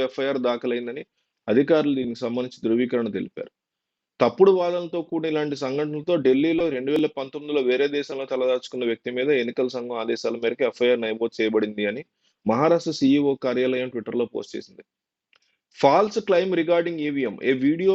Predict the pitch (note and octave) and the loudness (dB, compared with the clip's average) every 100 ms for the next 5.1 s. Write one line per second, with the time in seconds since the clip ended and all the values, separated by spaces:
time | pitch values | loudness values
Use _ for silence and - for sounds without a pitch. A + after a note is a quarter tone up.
0 | F#3 F3 - D#3+ D3+ D#3 D3+ D3+ C#3 C3+ | 2 -4 -4 -2 -2 0 0 0 -2 -4
1 | D3+ D3+ D3 C#3 C3+ C#3+ C3+ B2+ B2+ C3+ | -8 -4 0 0 0 -2 -2 2 2 2
2 | A#2+ - C3+ C3+ B2 A#2+ B2 C3 - B2 | -2 -2 -4 -2 -2 -2 -2 -6 0 4
3 | C3+ D3 D3 A2+ B2 B2+ C#3+ C#3+ C3+ - | 4 2 -2 2 2 2 -2 -4 -8 -10
4 | _ _ _ A#2 C#3+ D#3+ C#3+ - E3 D#3+ | _ _ _ -2 2 2 2 2 2 2
5 | B2+ | 0